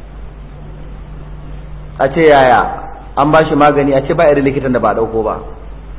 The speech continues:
Ya sha ruwa, ce in ya sha amai da yake. Ya sha kunu, kunu bai zama. Ya cinye komi nashi na duniya, ba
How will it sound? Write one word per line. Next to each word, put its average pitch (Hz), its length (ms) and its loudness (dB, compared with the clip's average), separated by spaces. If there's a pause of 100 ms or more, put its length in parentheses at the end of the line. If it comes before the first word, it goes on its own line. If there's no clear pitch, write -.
(720)
Ya 151 280 6
sha 156 160 4
ruwa, 151 280 6
ce 143 80 -4
in 131 100 -2
ya 135 80 -2
sha 135 180 2
amai 139 180 2
da 131 60 2
yake. 117 220 -4 (1120)
Ya 156 220 4
sha 156 160 4
kunu, 143 280 0
kunu 143 240 0
bai 151 160 4
zama. 98 240 -4 (1200)
Ya 143 140 4
cinye 151 260 0
komi 165 300 4
nashi 160 260 4
na 127 60 2
duniya, 131 280 2
ba 156 100 6